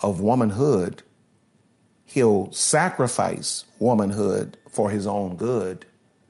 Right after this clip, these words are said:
because he's toxic. Now, let me give you the characteristics.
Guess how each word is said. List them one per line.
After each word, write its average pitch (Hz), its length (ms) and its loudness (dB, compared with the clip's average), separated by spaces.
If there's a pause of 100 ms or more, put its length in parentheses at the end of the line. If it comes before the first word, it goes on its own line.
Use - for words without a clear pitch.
(1160)
because 101 300 -4
he's 101 160 -6
toxic. - 500 -2
Now, 117 80 -2
let 127 140 4
me 131 80 6
give 131 120 6
you 123 80 6
the 107 80 4
characteristics. 107 920 0